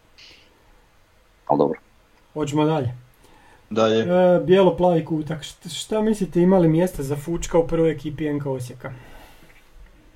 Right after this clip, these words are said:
Speaker 2: Hm.
Speaker 3: Pa sad to sve
Speaker 2: Pa ne
Speaker 3: ovisi
Speaker 2: znamo još.
Speaker 3: kako će dići forma, ali mi se prerano za bilo kakvu, ovaj, p-, prognozu vezano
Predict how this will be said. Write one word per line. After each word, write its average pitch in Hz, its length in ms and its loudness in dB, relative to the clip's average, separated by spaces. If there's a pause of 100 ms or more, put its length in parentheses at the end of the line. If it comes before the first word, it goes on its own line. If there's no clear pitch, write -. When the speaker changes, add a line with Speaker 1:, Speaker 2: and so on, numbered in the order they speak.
(300)
Speaker 2:
Hm. 143 120 -8 (680)
Speaker 3:
Pa 139 120 8
sad 143 420 6
to 139 100 6
sve 143 200 6
Speaker 2:
Pa 139 60 10
ne 139 100 10
Speaker 3:
ovisi 151 440 4
Speaker 2:
znamo 127 200 0
još. 131 200 -10
Speaker 3:
kako 147 380 8 (800)
će - 120 2 (280)
dići 120 840 4
forma, 110 480 8
ali 110 220 8
mi 113 80 2
se 113 280 2
prerano 117 500 6
za 110 120 4
bilo 113 280 4
kakvu, 113 400 4 (180)
ovaj, 101 640 2 (1700)
p-, - 100 -8 (920)
prognozu 135 640 10
vezano 110 720 4